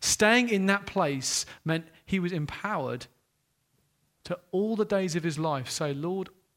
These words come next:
I know that you are the master like no other. Y-, you are a master ten thousand times greater than any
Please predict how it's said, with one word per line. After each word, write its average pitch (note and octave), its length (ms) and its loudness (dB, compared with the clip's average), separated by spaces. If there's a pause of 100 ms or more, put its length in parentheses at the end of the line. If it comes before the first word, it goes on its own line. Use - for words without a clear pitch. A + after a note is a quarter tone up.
I F3+ 300 -4
know D#3 300 -2
that D3 140 -4
you E3 300 -2
are E3+ 140 0
the D3 100 -2
master D3 460 -4
like B2+ 220 -8
no C3 180 -8
other. B2 260 -10 (1120)
Y-, F#3+ 140 -12 (160)
you G#3+ 360 2
are G3+ 80 4
a F#3 80 2
master F3 400 0
ten F#3+ 340 0
thousand E3+ 420 -2
times D3+ 320 -4
greater D3 300 -4
than C3 160 -6
any E3 340 -4